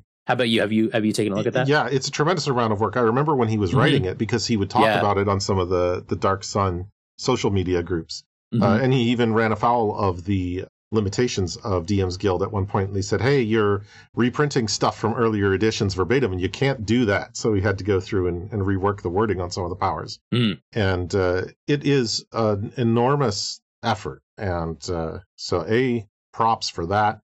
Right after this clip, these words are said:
Speaker 1: Definitely.
Speaker 2: But it is also one of those things that's like, if you're gonna integrate this into your game, it's a huge amount of stuff for you to, to learn and for other people to learn.
Speaker 1: Mm-hmm.
Speaker 2: And then when you get into a setting like Dark Sun, now you're saying everybody in the group has to learn it. Now, of course,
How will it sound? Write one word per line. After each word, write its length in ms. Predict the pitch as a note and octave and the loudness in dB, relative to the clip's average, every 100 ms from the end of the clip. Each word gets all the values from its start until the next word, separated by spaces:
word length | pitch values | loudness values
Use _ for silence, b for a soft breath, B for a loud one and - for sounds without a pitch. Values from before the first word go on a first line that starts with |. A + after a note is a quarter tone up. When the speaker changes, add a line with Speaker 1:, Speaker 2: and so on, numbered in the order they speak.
| - | -4
Speaker 1:
Definitely. 380 | A2+ G2+ F2 - | -2 -2 -6 -8
Speaker 2:
But 180 | A2 B2+ | -4 0
it 100 | B2+ | 2
is 140 | B2+ | 2
also 260 | D3 C#3 D3+ | 0 0 0
one 140 | B2 | 2
of 40 | A#2 | 2
those 160 | A2 | 0
things 220 | - A#2 G#2 | 0 -2 0
that's 220 | A2+ - | -2 0
like, 200 | A2 G2 | -2 0
if 100 | A#2 | -2
you're 80 | C#3+ | 0
gonna 160 | C3+ | 2
integrate 360 | A#2+ A#2 A2+ A2 | 2 2 2 0
this 160 | G#2+ G2+ | 0 0
into 140 | G2+ | 0
your 120 | F#2 | -2
game, 480 | E2+ D3+ C3+ G#2+ G2 | 0 2 2 2 0
it's 200 | G#2 A#2 A2 | -2 -2 0
a 80 | |
huge 240 | G2 B2 G#2+ | 0 0 0
amount 200 | G#2+ F#2+ | 0 0
of 80 | F2+ | -2
stuff 340 | - G2+ - | -2 -4 -4
for 180 | - G2+ | -6 -4
you 360 | F2+ F2 E2+ D#2+ | -2 -2 -2 -4
to, 460 | - E2 D#2+ - - | -2 -2 -2 -8 -6
to 120 | G2+ | -2
learn 320 | G#2+ A#2+ A2+ | 0 0 0
and 140 | G2 | -2
for 140 | G2 G#2+ | -2 -2
other 180 | G2+ F2 | -2 -2
people 340 | - F#2 F#2 | -4 -6 -6
to 100 | - | -6
learn. 340 | D#2+ E2 - - _ - | -8 -8 -10 -16 _ -4
Speaker 1:
Mm-hmm. 320 | F2 G2+ F#2 _ - | -2 -2 -4 _ -2
Speaker 2:
And 120 | B2 | 2
then 140 | A#2 | 2
when 100 | A#2 | 2
you 100 | A#2+ | 2
get 140 | A2 A#2+ | 2 2
into 140 | G#2+ | 2
a 40 | G2 | 0
setting 320 | - B2 F#2+ | 0 0 0
like 200 | E2 - | -4 -2
Dark 220 | A2 F#2 | -2 -2
Sun, 440 | - D3+ B2+ G2 G2+ B B | 0 0 2 -2 -6 B B
now 280 | A2+ A#2 B2 | -2 0 2
you're 120 | B2 | 2
saying 320 | A2+ A#2 G2 G2+ | 0 0 0 0
everybody 540 | D3+ D3 C3 B2 A#2 | 0 0 0 2 2
in 80 | A2 | 2
the 40 | G2 | 0
group 220 | G2+ F2+ | -2 -4
has 240 | G2 F2+ | -4 -4
to 80 | - | -4
learn 180 | F#2+ D#2 | -4 -4
it. 120 | - | -4
Now, 100 | C#3 | -2
of 100 | B2+ | -2
course, 320 | - D#3+ - | 2 0 0